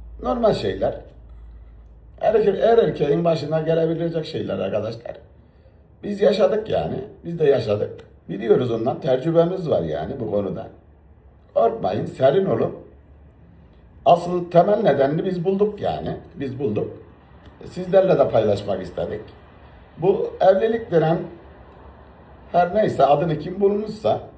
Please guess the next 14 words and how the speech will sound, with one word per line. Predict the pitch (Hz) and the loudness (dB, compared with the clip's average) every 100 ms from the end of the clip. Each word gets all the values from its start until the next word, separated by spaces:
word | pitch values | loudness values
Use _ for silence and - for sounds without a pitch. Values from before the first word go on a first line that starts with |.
| - - _ - - - - - | -20 -20 _ -20 -20 -20 -20 -14
kim | 233 220 | -10 -6
icat | 160 151 143 | 2 4 6
etmişse | 147 - - - 147 - - | 2 -2 -6 2 2 2 -4
Allah | 185 208 220 | -2 2 4
razı | 202 202 202 | 6 6 6
olsun | 190 - 120 | 2 0 -6
ondan. | 107 127 180 - - - - - - - - - - - - - - - - - - - | -4 -4 -6 -8 -20 -20 -20 -20 -20 -20 -20 -20 -20 -20 -20 -18 -16 -16 -16 -18 -4 4
Erkek | 240 - 190 - | 4 4 -2 2
D | 185 170 | 4 4
N | 131 | 4
A'sını | 120 95 127 175 190 - | 0 -2 -4 -6 -6 -4
tamamen | 226 - 185 120 151 208 - - - - - - - - | 2 4 4 2 0 -4 -8 -18 -20 -20 -20 -20 -20 -10
bozuyor | 175 214 220 240 | 0 2 2 4
yani. | - - - - - | 2 2 -6 -10 -10